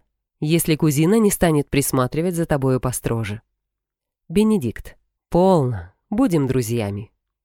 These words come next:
Не худо бы потанцевать, пока мы еще не женаты.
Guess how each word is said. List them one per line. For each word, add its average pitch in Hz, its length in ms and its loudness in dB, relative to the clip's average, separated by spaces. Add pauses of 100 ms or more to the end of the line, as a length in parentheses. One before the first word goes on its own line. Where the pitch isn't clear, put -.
(420)
Не 160 200 2
худо 190 300 2
бы 190 140 0
потанцевать, 190 840 -2 (360)
пока 151 300 0
мы 143 140 2
еще 143 260 -2
не 156 140 0
женаты. 139 540 -4